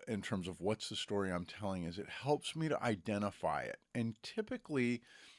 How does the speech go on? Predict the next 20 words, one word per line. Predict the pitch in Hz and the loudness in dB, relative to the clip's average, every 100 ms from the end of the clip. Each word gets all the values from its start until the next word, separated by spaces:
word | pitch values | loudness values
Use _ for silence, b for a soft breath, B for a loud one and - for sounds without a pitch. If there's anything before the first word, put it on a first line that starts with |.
| B | B
what | - 113 170 | 0 6 8
I | 180 | 8
find | 165 135 110 101 92 | 6 2 4 4 0
is | 87 107 117 | 0 0 0
if | - | 0
that | 131 147 190 - | 4 6 4 0
isn't | 139 131 165 | -2 0 0
authentic | 120 120 - 113 117 | 2 2 2 0 0
thinking | - 107 101 85 78 82 | -2 -4 -2 -4 -4 0
that | 92 - | 0 4
I've | 98 101 90 | 6 6 4
been, | 98 95 92 90 B B B B - | 2 2 2 -4 B B B B 0
uh, | 92 85 - 110 101 - 120 - 107 - 156 101 | 2 2 0 -6 -6 -8 -12 -12 -16 -12 -10 2
given | 113 104 107 104 | 4 4 4 2
by | 85 95 87 | 4 4 6
my | 82 71 | 2 -2
parents, | - 117 110 101 98 - - 107 | 0 2 2 2 0 -4 -6 -2
you | 104 | 0
know, | 95 92 | 0 0
and, | 98 110 | 0 -2